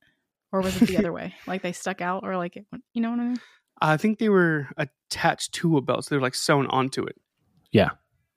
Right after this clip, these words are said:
Speaker 1: Missed opportunity for the holes. Okay.
Speaker 2: <laughs>
Speaker 1: Just what I
Speaker 2: The
Speaker 1: would do.
Speaker 2: nip-, the nipples themselves are the, uh, the holes?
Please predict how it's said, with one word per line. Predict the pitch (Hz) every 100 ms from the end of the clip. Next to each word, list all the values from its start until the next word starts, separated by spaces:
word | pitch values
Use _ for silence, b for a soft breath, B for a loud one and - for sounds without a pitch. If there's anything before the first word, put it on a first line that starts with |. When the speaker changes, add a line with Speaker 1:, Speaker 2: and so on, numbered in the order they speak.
| _ _ -
Speaker 1:
Missed | 202 202
opportunity | 185 170 180 180 175 175
for | -
the | 170
holes. | 196 214 - - _ -
Okay. | 220 - _ -
Speaker 2:
<laughs> | - 208 - 262 - B B B B _ - -
Speaker 1:
Just | - -
what | 220
I |
Speaker 2:
The | 175
Speaker 1:
would | 151
do. |
Speaker 2:
nip-, | 143 - B B B -
the |
nipples | 151 147 151
themselves | 143 139 139 139 139
are | 131
the, | 139 135
uh, | 131 127 -
the |
holes? | 135 147 156